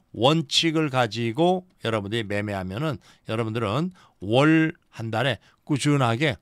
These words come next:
오백만 원 이상 수익을 낼 수가 있습니다. 매월. 이 확률은 팔십오 퍼센트 확률입니다.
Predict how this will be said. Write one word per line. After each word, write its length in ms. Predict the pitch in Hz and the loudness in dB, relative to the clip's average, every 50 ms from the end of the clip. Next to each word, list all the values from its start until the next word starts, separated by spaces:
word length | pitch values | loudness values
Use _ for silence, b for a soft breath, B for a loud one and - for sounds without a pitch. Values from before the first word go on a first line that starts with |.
| _ _ _ | _ _ _
오백만 600 | - 110 117 127 127 135 131 131 123 120 113 110 | -6 -2 -2 0 0 0 0 0 0 0 0 -2
원 120 | 107 110 | -2 -2
이상 300 | 127 139 131 151 156 147 | -2 -2 -2 -2 -2 -4
수익을 340 | - - - 143 139 139 127 | -6 -6 -4 -4 -2 -2 -2
낼 180 | 107 107 104 95 | -2 -2 -2 -4
수가 300 | - - 120 113 117 104 | -6 -6 -6 -4 -4 -4
있습니다. 540 | 101 104 - - - 131 110 92 87 85 | -2 -2 -4 -4 -4 -6 -6 -8 -8 -8
매월. 420 | 85 90 101 101 98 104 101 87 76 - B B B B B B B B | -6 -4 -4 -2 -2 -2 -4 -4 -6 -10 B B B B B B B B
이 100 | B 143 151 | B 0 0
확률은 540 | 147 - - 165 170 170 165 170 170 170 - | 0 0 -2 0 2 2 4 2 2 0 -2
팔십오 560 | - - 170 156 - - 170 147 123 117 135 131 | -4 -6 -6 -6 -4 -4 -4 -4 -4 -4 -6 -6
퍼센트 460 | - - 156 147 - 135 127 107 117 | -6 -6 -6 -4 -4 -6 -8 -8 -8
확률입니다. 720 | 98 101 110 104 98 92 87 87 85 82 78 80 80 - | -10 -10 -10 -10 -8 -8 -8 -10 -10 -12 -12 -14 -16 -18